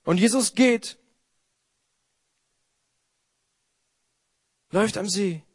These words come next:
läuft. Ja. Und er sieht Petrus.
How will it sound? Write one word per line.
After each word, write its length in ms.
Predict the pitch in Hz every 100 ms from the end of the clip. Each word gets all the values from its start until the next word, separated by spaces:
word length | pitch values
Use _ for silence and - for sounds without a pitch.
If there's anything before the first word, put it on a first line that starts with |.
| _
läuft. 500 | - 190 214 - - _ _ _ _ _ _ _ _ _ _ _ _ _ _ _ _ _ _ _ _ _ _ _ _ _
Ja. 180 | 160 139 _ _ _ _ _ _ _ _ _ _ _ _ _ _ _ _ _ _ _ _ _ _ _ _ -
Und 120 | 156
er 80 | 170
sieht 220 | 185 -
Petrus. 580 | 226 202 - - -